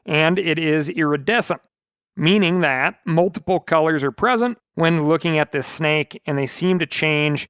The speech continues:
when the viewer changes their viewing angle. To back up a bit, odd-scaled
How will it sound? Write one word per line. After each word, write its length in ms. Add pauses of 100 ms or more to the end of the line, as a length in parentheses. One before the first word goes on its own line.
when 140
the 80
viewer 380
changes 540
their 160
viewing 420
angle. 460 (680)
To 80
back 280
up 160
a 60
bit, 340 (380)
odd-scaled 920